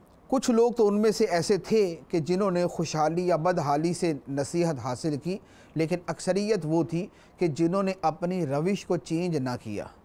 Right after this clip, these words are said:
जिन्होंने अपने तर्ज़ ज़िंदगी को तब्दील ना किया, बल्कि उन्हीं नाफरमानियों के अंदर मशगूल रहे। हमारे साथ भी यही होता है कि अल्लाह ताला हमें खुशहाली भी देता है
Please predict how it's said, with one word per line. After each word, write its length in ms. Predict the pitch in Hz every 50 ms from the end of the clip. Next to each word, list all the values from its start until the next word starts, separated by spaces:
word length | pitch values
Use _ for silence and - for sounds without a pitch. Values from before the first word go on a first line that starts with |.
| - - - - -
जिन्होंने 420 | 127 123 165 180 185 208 208 196 196 -
अपने 340 | 170 156 160 - 180 190 180
तर्ज़ 320 | - - 170 160 165 151 185
ज़िंदगी 580 | 190 165 131 147 156 160 156 156 151 180 190
को 160 | 180 190 196 180
तब्दील 460 | - - 147 131 127 131 170 185 175 151
ना 140 | 156 175 170
किया, 300 | - 151 143 151 165 180 - - - - -
बल्कि 280 | 151 160 165 160 190 190
उन्हीं 320 | 196 190 208 208 233 254 240
नाफरमानियों 760 | 196 - 156 - - 160 156 151 143 139 143 156 170 170 151
के 100 | 131 143
अंदर 300 | 131 127 131 180 254 - - - - - 139
मशगूल 520 | 143 156 156 - - - 127 135 131 117
रहे। 200 | 104 95 - - - - - - - - - - - - - - - -
हमारे 360 | - 139 151 175 202 240 269 254
साथ 180 | - 247 254 233
भी 140 | 226 220 220
यही 100 | 208 196
होता 300 | 170 147 139 117 135 123
है 160 | 117 120 127 135
कि 100 | - 175
अल्लाह 300 | - - 185 202 233 233
ताला 280 | 220 - 175 165 175 190
हमें 220 | 175 175 180 202 196
खुशहाली 560 | - - 196 175 - 120 123 147 143 147 160
भी 120 | 151 151 139
देता 300 | 123 120 104 - 110 90
है 180 | - - -